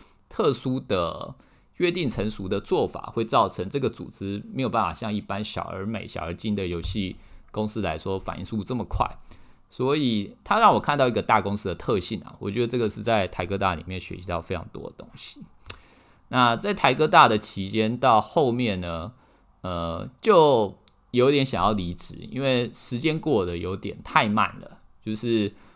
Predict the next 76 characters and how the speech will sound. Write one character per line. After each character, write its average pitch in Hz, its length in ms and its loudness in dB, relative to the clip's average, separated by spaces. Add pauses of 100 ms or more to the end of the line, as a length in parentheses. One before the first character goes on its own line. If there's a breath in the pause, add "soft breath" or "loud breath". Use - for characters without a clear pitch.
(120)
我 117 100 -2
在 170 160 4
前 127 300 -2
一 135 60 -4
家 131 180 6
公 123 240 0
司 117 220 -4
是 117 180 -4
每 87 160 -4
天 104 160 -2
都 101 60 0
要 95 80 2
开 87 240 -4
会， 92 120 -4
在 143 140 -2
台 104 160 -2
哥 110 100 -2
大 110 140 0
大 104 100 -4
概 98 120 -4
一 104 80 -4
个 101 100 -4
礼 101 100 -10
拜 - 140 -6
只 - 100 -10
要 - 120 -18
开 - 180 -8
一 87 60 -8
次 - 180 -12
会， - 180 -10 (520 soft breath)
那 120 100 -4
甚 143 180 -4
至 143 100 0
有 92 180 0
的 98 80 -4
时 113 80 0
候 107 100 4
事 110 180 -6
情 101 140 -4
不 107 80 -2
忙， 85 160 -2
可 - 80 -12
能 90 100 -6
一 107 40 0
个 107 100 -2
礼 87 80 -12
拜 90 100 -8
都 104 80 -4
不 117 80 -8
需 - 120 -6
要 90 80 -2
开 85 200 -8
会， 95 200 -8
所 139 180 0
以 135 60 0
你 147 100 -4
可 143 100 0
能 101 120 0
上 131 200 2
班 117 160 0
就 117 80 -4
真 113 140 -4
的 110 80 0
没 90 180 -4
事 - 160 -6
情 85 160 -10
做， 95 240 -6
你 87 80 -6
要 113 140 -4
不 120 140 -8
断 123 180 -2
地 104 60 -4
去 110 40 -4
找 101 240 -8
事 - 220 -8
情， - 220 -14